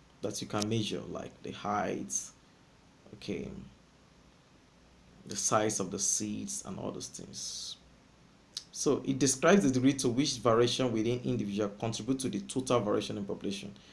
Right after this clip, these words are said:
So heritability describe how the variation in individual contribute to what? The variation in the population. That is the aim of what? Repeatability.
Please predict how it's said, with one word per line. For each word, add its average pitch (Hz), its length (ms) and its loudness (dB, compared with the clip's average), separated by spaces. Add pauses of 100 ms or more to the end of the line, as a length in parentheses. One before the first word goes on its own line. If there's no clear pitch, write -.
(180)
So 135 200 2
heritability 143 640 2
describe 127 520 2
how 214 420 2
the 180 100 2
variation 131 300 6
in 131 100 2
individual 107 540 0 (260)
contribute 151 460 4
to 143 80 2
what? 123 320 6 (400)
The 131 200 10
variation 170 720 6 (160)
in 180 180 6
the 180 100 6
population. 185 600 -2 (1900)
That - 240 -2
is 123 100 -2
the - 120 -4 (120)
aim 156 360 6
of 107 200 -2
what? - 200 0
Repeatability. - 760 -8